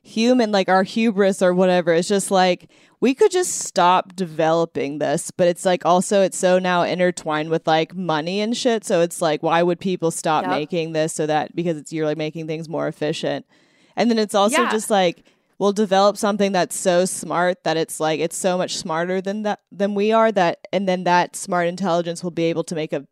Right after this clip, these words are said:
Speaker 1: even bigger intelligence. And, like,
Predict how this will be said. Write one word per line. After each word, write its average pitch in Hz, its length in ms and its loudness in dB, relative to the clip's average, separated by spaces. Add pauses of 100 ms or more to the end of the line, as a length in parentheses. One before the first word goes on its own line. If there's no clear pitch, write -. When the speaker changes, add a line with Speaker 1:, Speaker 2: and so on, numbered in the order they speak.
(120)
Speaker 1:
even 156 260 -10
bigger 175 280 -2
intelligence. 156 880 -2 (380)
And, 180 260 -4
like, 180 460 -4